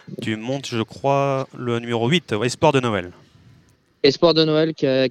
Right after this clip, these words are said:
Speaker 2: très bien fait l'année dernière. Après, c'était un petit peu en dents de scie, cheval qui a eu des petits soucis. Là, il revient bien, on n'est pas à cent pour cent. Il y a, je pense qu'il y a un très bon lot dans cette course.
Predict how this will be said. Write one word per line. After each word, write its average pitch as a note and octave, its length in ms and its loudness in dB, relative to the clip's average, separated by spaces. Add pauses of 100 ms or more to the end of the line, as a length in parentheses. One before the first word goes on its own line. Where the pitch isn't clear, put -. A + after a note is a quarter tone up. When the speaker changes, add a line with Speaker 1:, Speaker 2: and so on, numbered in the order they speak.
(140)
Speaker 2:
très E3+ 160 2
bien E3 140 2
fait E3+ 120 2
l'année D3 140 2
dernière. C#3 340 -4
Après, D3+ 240 -6
c'était C#3+ 240 -6
un C3 80 -4
petit C3 180 -4
peu D3 100 0
en C#3+ 80 4
dents C#3 120 0
de C3 60 -2
scie, D3 180 0
cheval A#2+ 220 -2
qui B2+ 80 2
a B2 40 8
eu A#2+ 80 8
des B2 120 6
petits - 180 -4
soucis. C3+ 400 0 (500)
Là, B2+ 160 4
il D3+ 60 6
revient C#3 260 0
bien, C#3 200 2
on C#3+ 40 -2
n'est B2+ 140 0
pas C#3 140 0
à C#3 60 0
cent C#3 180 -4
pour B2+ 180 -6
cent. C#3 300 -4 (120)
Il A#2+ 100 -2
y - 20 2
a, A2+ 520 0
je - 80 -14
pense B2 180 -10
qu'il A#2 100 -6
y - 20 0
a - 20 -2
un G#2+ 40 -4
très A#2+ 160 0
bon A#2+ 160 -2
lot B2 120 4
dans A2+ 140 -2
cette - 160 -4
course. - 360 0